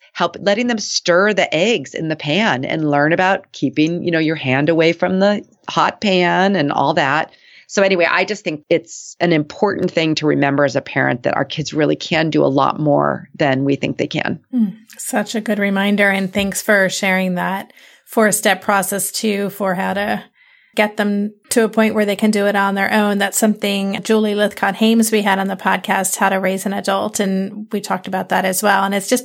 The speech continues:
Speaker 2: you can't really hear it too many times <laughs> that we can always be helping our kids develop these skills and having them pitch in and have that sense of, you know, agency and feel good about their contribution.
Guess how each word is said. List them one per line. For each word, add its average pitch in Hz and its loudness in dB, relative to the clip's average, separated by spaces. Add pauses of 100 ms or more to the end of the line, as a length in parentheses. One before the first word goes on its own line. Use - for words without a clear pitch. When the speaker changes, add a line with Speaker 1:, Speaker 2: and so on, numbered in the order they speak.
(160)
Speaker 2:
you - -12
can't 254 2
really 240 4
hear 233 4
it - -4
too 254 0
many 214 2
times 214 2
<laughs> 240 4
that 107 2 (400)
we 214 2
can 214 0
always 208 2
be 214 0 (220)
helping 208 0
our 190 0
kids 220 -2
develop 196 0
these - -2 (220)
skills 208 2
and 185 -2
having 202 0
them 208 -4
pitch 202 -4
in 285 4
and 214 2 (120)
have 208 -2
that 185 -2
sense 208 -2
of, - -2 (480)
you 359 -4
know, 220 4
agency 285 2
and 208 0
feel 233 2
good 220 2
about 208 2
their 196 0
contribution. 214 -4